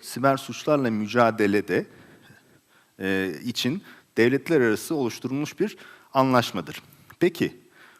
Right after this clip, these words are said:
önemli bir özelliği var. Hangi senede imzalandı? Hani biz şu anda çok, e, moda bir tabirle diyoruz ya, Z kuşağı, Z kuşağı. Bizzat internetle alakalı, siber alanla ilgili, e,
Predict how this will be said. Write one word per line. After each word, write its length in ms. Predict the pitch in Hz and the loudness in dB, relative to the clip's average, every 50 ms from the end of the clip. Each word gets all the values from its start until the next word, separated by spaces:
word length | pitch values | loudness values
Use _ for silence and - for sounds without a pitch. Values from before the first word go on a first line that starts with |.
| _ | _
önemli 340 | 123 127 135 143 160 170 165 | -2 0 0 0 0 -2 0
bir 60 | 156 | 2
özelliği 500 | 143 120 110 - 117 113 113 113 113 98 | 2 2 4 4 2 2 4 2 0 0
var. 200 | 87 78 - - - _ _ _ _ | -2 -4 -6 -10 -18 _ _ _ _
Hangi 320 | - - 175 214 226 208 | 0 2 2 2 0 -4
senede 380 | - - - 92 87 80 78 85 | -2 -2 -2 -2 -2 -4 -6 -8
imzalandı? 680 | 87 90 - 92 85 85 82 80 85 85 - 92 - - _ _ _ _ _ _ _ _ _ | -8 -6 -4 -2 -2 -2 -2 -4 -6 -6 -8 -10 -12 -12 _ _ _ _ _ _ _ _ _
Hani 240 | _ 110 110 107 104 | _ -4 -4 -2 -4
biz 160 | 113 - - - - - - - - _ | -6 -8 -10 -14 -20 -20 -20 -20 -20 _
şu 160 | - - 113 | -2 0 2
anda 300 | 117 120 117 123 123 120 | 2 2 2 0 -2 -2
çok, 420 | - 143 127 123 - - - - - 82 | -2 -2 -2 -2 -6 -14 -20 -20 -12 -8
e, 160 | 98 92 92 | -6 -6 -4
moda 340 | 92 95 104 113 117 120 117 | -4 -2 -2 0 0 0 2
bir 100 | 117 117 | 2 0
tabirle 480 | - - 127 117 110 107 113 117 117 110 | 2 4 4 4 4 4 2 0 0 0
diyoruz 300 | 127 135 156 165 147 117 | 0 -2 -2 -2 -2 0
ya, 120 | 104 101 | -2 -2
Z 300 | 95 92 104 107 107 107 | 0 2 4 4 4 4
kuşağı, 320 | - - - - 101 101 92 | 0 -8 -4 0 0 0 0
Z 220 | 87 98 92 92 | 0 -2 -2 -2
kuşağı. 320 | - - - - - 76 - - - _ _ - - - - - - - - _ _ _ _ _ _ _ | -4 -8 -8 -8 -8 -8 -8 -12 -18 _ _ -20 -20 -20 -20 -20 -20 -20 -20 _ _ _ _ _ _ _
Bizzat 400 | 156 190 196 196 185 151 - - | -6 -6 0 2 2 2 2 0
internetle 680 | 127 120 117 117 - 131 135 147 165 175 - - - | -2 -2 -2 0 0 0 2 2 -2 -6 -2 0 0
alakalı, 480 | 101 95 85 78 80 - - - 78 80 | 2 2 0 -2 -4 -6 -10 -14 -14 -14
siber 320 | - - - 123 135 139 | -10 -10 0 2 2 4
alanla 580 | 143 131 120 123 127 120 113 104 90 82 76 - _ _ _ _ - - - | 4 4 2 2 0 0 -2 -4 -4 -6 -8 -10 _ _ _ _ -20 -12 -2
ilgili, 720 | 110 117 120 123 113 110 107 95 90 92 110 185 - - _ _ _ _ _ _ _ _ _ _ _ _ _ _ _ _ _ _ _ _ _ _ | 2 4 4 4 2 0 -2 -2 0 -2 -4 -4 -8 -12 _ _ _ _ _ _ _ _ _ _ _ _ _ _ _ _ _ _ _ _ _ _
e, 40 | - | -10